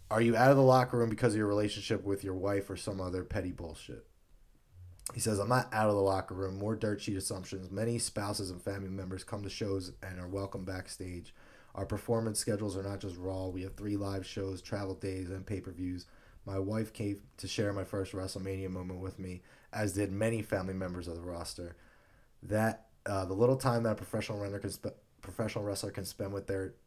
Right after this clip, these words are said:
family is rare and precious. I conduct myself pers-, professionally and respectfully, and so does my wife."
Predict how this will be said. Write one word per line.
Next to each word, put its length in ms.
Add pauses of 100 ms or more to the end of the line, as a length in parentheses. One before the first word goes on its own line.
(120)
family 340
is 120
rare 300
and 120
precious. 500
I 100
conduct 360
myself 440
pers-, 400
professionally 540
and 140
respectfully, 500
and 100
so 160
does 140
my 120
wife." 420